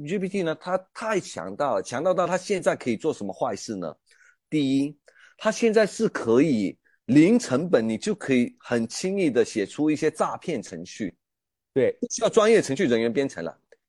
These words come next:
Speaker 1: 所以很多人，已经有人做实验了，他就让Chat G P T说这样子，你帮我写一个诈骗的一个邮件。Chat G P T呢，他就写了封邮件，里面有个链接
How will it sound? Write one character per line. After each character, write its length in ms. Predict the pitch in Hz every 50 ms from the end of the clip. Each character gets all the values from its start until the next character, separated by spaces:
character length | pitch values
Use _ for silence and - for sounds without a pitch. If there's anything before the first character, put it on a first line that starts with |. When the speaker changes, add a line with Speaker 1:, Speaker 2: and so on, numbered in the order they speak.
| _ _ _ _ _ _
Speaker 1:
所 200 | - - 190 202
以 100 | 180 - - _ _
很 200 | - 151 151 156
多 180 | 151 220 156
人， 240 | 139 139 131 135 147 - -
已 140 | 123 127 117
经 140 | 170 214
有 120 | 202 143 110
人 140 | 107 110 117
做 140 | - 165
实 180 | 135 - - - -
验 260 | 92 98 113 117 92
了， 120 | 78 - _ _
他 100 | - 156
就 140 | 156 156
让 180 | 135 151 147 127
Chat 200 | 123 - 135 117
G 100 | 127 135
P 60 | 113
T 140 | - 127 117
说 140 | - - 131
这 120 | 123 147
样 100 | 127 104
子， 100 | - 87
你 140 | 78 92 95
帮 160 | - 131 135
我 100 | 120 113
写 240 | - - 87 78 85
一 40 | 92
个 200 | - 120 107 - - _ _ _ _ _
诈 240 | _ - - 123 113
骗 300 | - - 147 127 110 101
的 160 | 90 95 90
一 60 | 92
个 200 | 85 113 117 107
邮 240 | 95 90 87 80 95
件。 240 | - - 131 104 - - _ _ _ _ _
Chat 160 | - - 170 151
G 120 | 156 160
P 160 | 156 135 123
T 80 | 156 160
呢， 220 | 147 131 123 123 -
他 60 | 143
就 80 | 147 143
写 160 | - - 90
了 80 | 104 98
封 120 | 123 123
邮 140 | 92 78 87
件， 220 | 87 117 90 - _ _ _ _ _ -
里 100 | 107 120
面 160 | 151 208 175
有 80 | 139 -
个 100 | 127 202
链 400 | 220 247 269 240 147 110 98 90
接 400 | - - 135 135 135 135 143